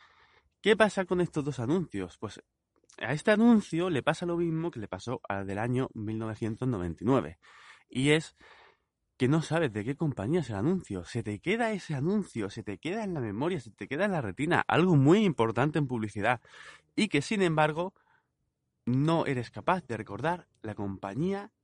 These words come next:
que se está anunciando. Recuerdas el producto, recuerdas que en el primero era una compañía de telefonía móvil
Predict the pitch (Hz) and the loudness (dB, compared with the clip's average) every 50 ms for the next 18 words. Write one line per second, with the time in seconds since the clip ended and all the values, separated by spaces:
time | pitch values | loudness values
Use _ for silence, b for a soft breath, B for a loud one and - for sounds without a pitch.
0 | _ _ - 110 92 - - 104 90 - 160 170 160 117 98 85 - 147 160 151 | _ _ -12 -12 -10 -10 -10 -12 -8 -4 -2 0 0 0 0 -2 -2 -2 -2 -2
1 | 113 82 80 80 - b b b b b b b b b b b b b b _ | -2 -4 -6 -12 -16 b b b b b b b b b b b b b b _
2 | _ _ _ _ _ _ - - 107 107 - 120 135 151 151 180 - 226 226 - | _ _ _ _ _ _ -14 -10 -10 -6 -4 -2 -2 0 -2 -2 -2 -4 -4 -2
3 | 160 123 131 196 233 - _ - 98 87 85 - _ _ - 117 117 101 - 135 | 0 0 0 0 -2 -4 _ -6 -6 -6 -8 -12 _ _ -10 -8 -8 -4 -4 -2
4 | 151 156 175 147 - - 101 101 101 92 - 104 120 170 180 160 120 76 - 110 | -2 -2 -2 -4 -4 -6 -6 -6 -6 -6 -4 -2 0 0 2 2 0 -2 0 0
5 | 123 143 135 107 90 - 95 95 90 85 90 95 123 156 170 139 92 - - 92 | 2 2 2 2 0 -2 -4 -6 -4 -4 -4 -2 0 2 2 2 0 -2 -4 -6
6 | 90 - 85 85 - - 87 95 107 113 123 151 175 180 180 208 254 269 | -6 -6 -6 -8 -6 -6 -4 -2 0 2 4 4 6 6 4 4 0 -4